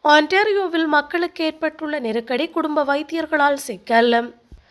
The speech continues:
கனடாவில் மருத்துவர்களுக்கான தட்டுப்பாடு மேலும் அதிகரிக்கும்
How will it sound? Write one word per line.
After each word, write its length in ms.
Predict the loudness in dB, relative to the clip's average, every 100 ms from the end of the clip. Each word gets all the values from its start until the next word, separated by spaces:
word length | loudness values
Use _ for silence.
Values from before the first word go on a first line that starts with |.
| _ -20 _ 2
கனடாவில் 640 | 4 6 4 0 -2 -2
மருத்துவர்களுக்கான 920 | 2 0 0 -4 -4 -4 -4 -4 -6 -6
தட்டுப்பாடு 600 | -6 -6 -8 -4 -2 -2
மேலும் 420 | -2 0 0 -2 -6
அதிகரிக்கும் 640 | -4 -4 -4 -6 -6 -10